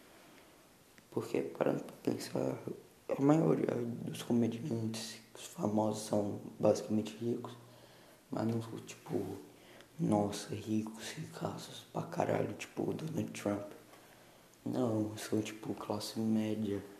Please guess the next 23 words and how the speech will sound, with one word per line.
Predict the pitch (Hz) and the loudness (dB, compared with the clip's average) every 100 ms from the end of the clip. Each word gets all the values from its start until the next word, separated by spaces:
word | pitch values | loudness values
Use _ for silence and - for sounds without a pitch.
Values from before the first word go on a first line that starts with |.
| - | -4
Mas, | - - - | -4 -4 -10
tipo, | - - 107 - | -12 -4 -2 0
eles | 101 101 | 0 -2
são | - - | -2 -4
comediantes. | - 151 120 117 123 123 120 - - - - - - - - - - - - - - - | -6 0 2 4 2 2 -2 -10 -18 -20 -20 -20 -20 -20 -20 -20 -20 -20 -20 -20 -16 -2
Um | 110 120 113 113 | 2 4 6 4
comediante | 113 113 110 113 107 - | 2 -2 0 0 -2 -2
de | |
classe | - - 113 - | -6 0 0 2
média | 110 107 113 117 113 135 - | 0 2 2 0 0 0 0
é | - | 0
praticamente | - - - - - - - | 2 2 2 0 2 0 -2
um | |
comediante | - - 104 139 175 - 110 | -4 0 2 2 0 0 2
rico | 101 - - | 2 0 -2
pra | 110 | 0
caralho. | - 101 98 110 104 101 - - - - - - - - - | 2 0 2 2 0 -4 -10 -20 -20 -20 -20 -20 -20 -20 0
Chris | 104 110 | 0 2
Rock | 104 107 110 - 101 | 0 -2 -2 -4 0
diz | 104 101 101 - | 0 2 -4 -6
isso, | - - 113 110 | -12 -14 -8 -4
mas, | - | -4
tipo, | - - - 95 | -4 -8 -4 -4